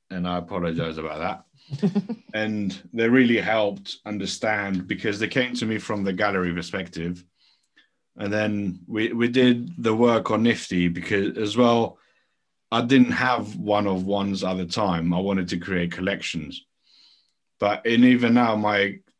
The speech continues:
Speaker 1: two one-of-a-kinds on Super Rare are part of a small collection of two artworks.
Speaker 2: I like that.
Speaker 1: Well, the thing is,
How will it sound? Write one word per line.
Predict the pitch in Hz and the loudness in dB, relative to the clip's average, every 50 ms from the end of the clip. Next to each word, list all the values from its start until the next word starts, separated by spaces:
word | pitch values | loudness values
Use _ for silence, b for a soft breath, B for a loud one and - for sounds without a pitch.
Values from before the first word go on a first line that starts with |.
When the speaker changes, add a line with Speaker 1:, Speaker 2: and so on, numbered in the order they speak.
| _ _ _ | _ _ _
Speaker 1:
two | - - 131 120 110 107 | -2 2 4 4 4 4
one-of-a-kinds | 104 107 107 107 98 98 92 - - 107 104 101 101 98 95 92 90 98 | 2 2 2 0 -2 -2 -4 -4 -4 -2 -2 0 0 0 0 -2 0 0
on | 95 90 | 0 0
Super | 85 - - 113 104 87 - 92 | 2 2 0 0 0 0 -2 0
Rare | 90 90 92 90 | 0 0 0 0
are | 95 90 | -2 -2
part | - - 104 95 92 92 95 90 | -2 0 0 0 2 2 0 0
of | 90 | 0
a | 92 90 92 85 87 - - _ _ | 0 -2 -2 -2 -6 -12 -20 _ _
small | - - - 131 143 135 123 113 | -12 -2 2 4 6 6 6 4
collection | - - 98 90 85 - - - - 90 82 85 | 2 -2 -2 -2 -2 -4 -6 -8 -6 -4 -2 0
of | 85 85 85 87 | -2 -2 -4 -6
two | - - 107 95 | -6 -2 0 0
artworks. | 90 90 92 92 87 87 82 80 - - - - - _ | 2 2 2 0 0 -2 -4 -6 -8 -10 -14 -18 -8 _
Speaker 2:
I | - 120 | 2 4
like | 131 135 131 | 4 4 4
that. | 117 104 101 - - _ _ _ _ _ _ _ _ _ _ _ _ _ _ _ _ _ _ _ _ _ _ | 0 -4 -6 -8 -12 _ _ _ _ _ _ _ _ _ _ _ _ _ _ _ _ _ _ _ _ _ _
Speaker 1:
Well, | - 117 117 113 | -2 0 0 2
the | 113 | 4
thing | 127 131 123 | 6 8 8
is, | 123 120 113 110 104 - - - - | 8 8 6 2 -2 -6 -6 -8 -10